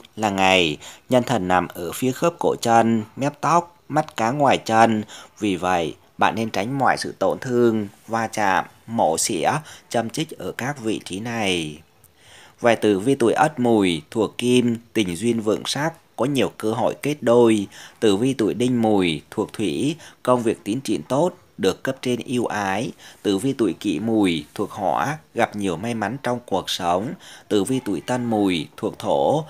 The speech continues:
nên có trách nhiệm cao với công việc. Tử vi tuổi Quý Mùi thuộc Mộc, đừng cho rằng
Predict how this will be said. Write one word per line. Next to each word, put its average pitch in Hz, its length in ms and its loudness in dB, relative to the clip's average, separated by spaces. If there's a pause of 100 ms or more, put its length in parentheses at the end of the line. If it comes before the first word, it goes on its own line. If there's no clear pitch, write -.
(200)
nên 123 180 0
có 135 140 -4
trách 151 240 -6
nhiệm 117 240 -2 (100)
cao 113 220 -4
với 98 180 -2
công 120 300 -4
việc. 101 360 2 (320)
Tử 101 140 2
vi 120 160 -2
tuổi 98 260 -2
Quý 101 220 -2
Mùi 110 580 4
thuộc 101 220 -4
Mộc, 92 340 -2 (200)
đừng 98 240 -2
cho 110 200 -4
rằng 98 420 -2